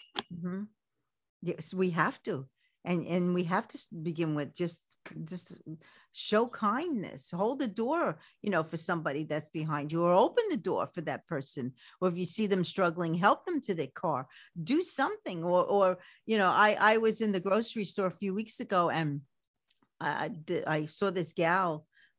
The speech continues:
uh, well, she, she was, I would say, probably in her eighties, and she, uh, purchased food, and she was, you could see she was looking through the bag, and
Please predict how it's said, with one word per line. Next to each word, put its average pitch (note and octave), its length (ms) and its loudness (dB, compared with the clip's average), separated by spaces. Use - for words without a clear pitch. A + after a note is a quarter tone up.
uh, D3+ 320 -4
well, E3 320 0
she, - 380 -14
she A#3+ 200 -6
was, G3+ 220 -4
I G3 160 2
would A3+ 120 -2
say, G3+ 160 0
probably C4 420 -4
in F3+ 80 -2
her D#3+ 200 -2
eighties, D3+ 560 -4
and E3+ 380 -2
she, F#3 340 -8
uh, E3+ 80 -2
purchased A#3 480 0
food, F3+ 260 -2
and E3 180 -4
she F#3 160 -6
was, D#3+ 300 -4
you F#3+ 120 -4
could F3+ 160 -2
see B3+ 200 -2
she G3+ 160 -4
was D3+ 180 -4
looking F3 640 0
through E3 180 -8
the D3 100 -6
bag, D3+ 520 -2
and C#3 160 -2